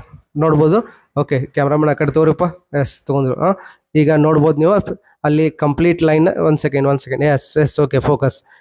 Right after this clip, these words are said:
ಇಲ್ಲಿ ಅಭ್ಯರ್ಥಿ ಇವಾಗ ಏನ್ ಮಾಡೋದಪ್ಪ ಅಂದ್ರೆ, ಓಕೆ, ಥರ್ಡ್ ರೌಂಡ್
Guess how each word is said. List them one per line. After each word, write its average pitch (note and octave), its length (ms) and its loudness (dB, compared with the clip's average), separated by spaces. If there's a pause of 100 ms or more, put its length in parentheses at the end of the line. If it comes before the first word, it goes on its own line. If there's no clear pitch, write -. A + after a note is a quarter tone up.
(120)
ಇಲ್ಲಿ F3 140 4
ಅಭ್ಯರ್ಥಿ D#3 580 0
ಇವಾಗ D#3 240 2
ಏನ್ D#3 120 2
ಮಾಡೋದಪ್ಪ D3+ 400 0
ಅಂದ್ರೆ, D3+ 500 0 (960)
ಓಕೆ, C3 280 -6
ಥರ್ಡ್ D3+ 320 -2
ರೌಂಡ್ B2 240 0